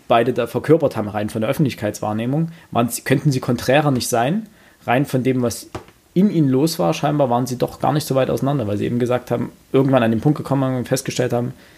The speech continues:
der Football kann dir keine Liebe geben, der Football kann dir keinen, der kann dir nichts geben, er kann dir Erfolgsmomente geben, er kann dir Geld geben, er kann dir finanzielle Sicherheit geben, er macht, kann dir auch Spaß bringen, aber rein,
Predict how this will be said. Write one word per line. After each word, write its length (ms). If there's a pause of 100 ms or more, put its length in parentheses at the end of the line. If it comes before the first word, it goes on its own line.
(300)
der 100
Football 380
kann 260
dir 120
keine 260
Liebe 280
geben, 200
der 100
Football 360
kann 220
dir 140
keinen, 640
der 640
kann 200
dir 60
nichts 220
geben, 160
er 80
kann 160
dir 320 (200)
Erfolgsmomente 680
geben, 340 (200)
er 100
kann 140
dir 100
Geld 280
geben, 220
er 60
kann 120
dir 80
finanzielle 400
Sicherheit 420
geben, 280 (760)
er 160
macht, 220
kann 160
dir 140
auch 80
Spaß 480
bringen, 320 (840)
aber 320
rein, 520